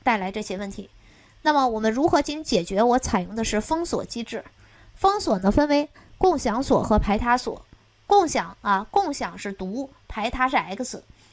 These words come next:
那么这一块儿是啥意思呢？就是这种场景，比如说T一这个事物对D一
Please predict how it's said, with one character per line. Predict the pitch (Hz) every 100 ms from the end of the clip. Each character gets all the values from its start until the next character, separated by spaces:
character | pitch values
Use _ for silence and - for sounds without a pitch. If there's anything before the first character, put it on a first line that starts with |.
| _
那 | 330
么 | 330
这 | 330 392
一 |
块 | 302 302
儿 |
是 | 277 -
啥 | 247 196
意 | 247 320 381
思 | -
呢？ | 226 196 - _ _
就 | - 233
是 | 240 202 196
这 | 339
种 | 294 196
场 | - 190
景， | 208 175 _ - - - - -
比 | 262
如 | 240 311
说 | 359 339
T | - 349 339
一 | 370
这 | 294
个 |
事 | 254 - 254
物 | 196 - _ _ _
对 | 320 294
D | 269 349 294 233
一 | 226